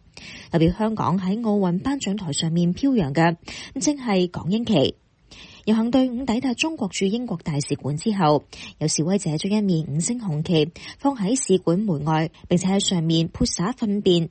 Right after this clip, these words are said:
同埋仲喐緊嘅爬蟲，嚟到現場傳出惡臭。之後有示威者點燃另一面五星紅旗，更加有小朋友向五星紅旗吐口水。大使館未有職員現身制止，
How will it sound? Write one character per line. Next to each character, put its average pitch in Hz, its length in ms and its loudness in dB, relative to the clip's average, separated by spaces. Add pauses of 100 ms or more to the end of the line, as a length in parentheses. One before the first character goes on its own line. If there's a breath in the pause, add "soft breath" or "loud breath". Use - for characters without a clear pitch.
同 160 120 -4
埋 143 160 -4
仲 160 240 0
喐 240 100 2
緊 175 200 -2
嘅 180 60 2
爬 127 240 -4
蟲， 151 340 -2 (360 loud breath)
嚟 233 100 2
到 294 60 8
現 233 200 2
場 147 320 0
傳 131 180 -4
出 240 160 -4
惡 165 240 -4
臭。 160 400 2 (540 loud breath)
之 190 180 4
後 156 80 0
有 156 140 2
示 175 180 0
威 220 160 2
者 160 280 2
點 170 200 -2
燃 175 220 0
另 180 120 0
一 262 80 -2
面 196 240 2
五 160 220 -2
星 269 160 -2
紅 160 240 -4
旗， 151 320 2 (140)
更 240 100 0
加 285 80 0
有 311 80 2
小 196 220 2
朋 151 200 -4
友 139 320 2
向 180 160 0
五 156 140 0
星 247 220 -4
紅 156 240 -6
旗 143 180 0
吐 165 220 -2
口 151 180 -2
水。 - 380 2 (160)
大 185 120 2
使 190 140 2
館 190 240 2
未 214 140 4
有 170 180 4
職 - 180 -2
員 147 200 0
現 175 160 4
身 262 200 -2
制 202 120 -2 (100)
止， 170 340 4